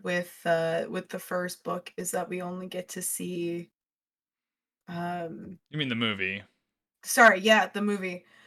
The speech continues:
Speaker 1: So we only get to see the Devil's Snare, the keys, and the chess.
Speaker 2: Right.
Speaker 1: The potion room of all,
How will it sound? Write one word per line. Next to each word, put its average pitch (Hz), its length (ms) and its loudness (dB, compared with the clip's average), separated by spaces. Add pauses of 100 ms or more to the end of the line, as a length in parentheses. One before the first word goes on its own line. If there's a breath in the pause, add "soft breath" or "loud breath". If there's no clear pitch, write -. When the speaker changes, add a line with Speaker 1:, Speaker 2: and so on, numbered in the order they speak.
(160 soft breath)
Speaker 1:
So - 140 -10
we 202 60 -8
only 202 160 -4
get 196 120 -6
to 190 60 -12
see 208 140 -4
the 190 100 -6
Devil's 190 400 -4
Snare, 180 320 -6
the 175 80 -12
keys, - 560 -10
and 180 140 -8
the 180 60 -10
chess. - 600 -6 (420)
Speaker 2:
Right. 107 320 -2 (760)
Speaker 1:
The 208 340 2 (120)
potion 220 560 4
room 196 400 -4
of 190 240 -4
all, 185 380 2